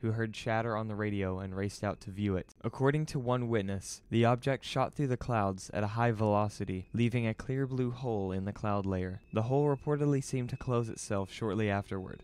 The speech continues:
Weather other phenomena is used to explain this incident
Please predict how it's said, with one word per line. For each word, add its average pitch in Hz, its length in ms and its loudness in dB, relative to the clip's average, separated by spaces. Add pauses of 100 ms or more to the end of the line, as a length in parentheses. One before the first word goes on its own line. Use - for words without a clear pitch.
(120)
Weather 120 200 6
other 156 120 2
phenomena 117 680 0
is 104 160 -4
used 117 220 -2
to 113 80 0
explain 117 420 0
this 110 220 -2
incident 101 560 -4